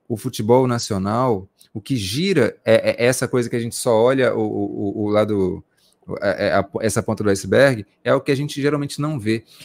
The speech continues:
E nesses momentos do est-, dos estaduais, é, é o momento que a gente tem contato com esses times. E são equipes que conseguem competir, gente. É no, especialmente no Campeonato Paulista.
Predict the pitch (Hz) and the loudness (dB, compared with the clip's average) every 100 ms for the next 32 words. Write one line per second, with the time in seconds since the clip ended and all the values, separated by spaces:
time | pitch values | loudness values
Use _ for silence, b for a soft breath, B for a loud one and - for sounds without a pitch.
0 | B 120 127 175 151 151 135 113 98 92 | B -2 2 2 2 0 0 0 -2 -8
1 | 90 143 151 - 110 131 151 123 120 107 | 0 0 0 -8 0 0 0 0 0 2
2 | 98 110 131 101 - _ b b b b | 2 2 0 -4 -12 _ b b b b
3 | b _ _ _ _ _ _ _ 107 110 | b _ _ _ _ _ _ _ 4 6
4 | 110 - 127 135 135 - 131 127 139 127 | 4 4 4 4 2 2 2 0 -4 -2
5 | 131 127 123 127 120 127 - 117 98 - | 0 2 2 -2 -4 -6 -8 -8 -8 -16
6 | _ _ _ _ _ _ _ _ _ _ | _ _ _ _ _ _ _ _ _ _
7 | 117 - 160 151 160 - 156 160 147 151 | -2 0 0 -2 -6 -6 -4 -2 2 0
8 | 147 151 143 151 - 117 92 78 - _ | 0 -4 -4 -4 -4 -6 -6 -10 -18 _
9 | _ _ _ _ _ _ _ _ - 107 | _ _ _ _ _ _ _ _ -2 0
10 | 131 127 110 - 143 139 135 139 127 127 | 0 0 0 2 2 0 -2 -4 -2 -2
11 | 120 135 117 107 - | 0 0 0 -2 -8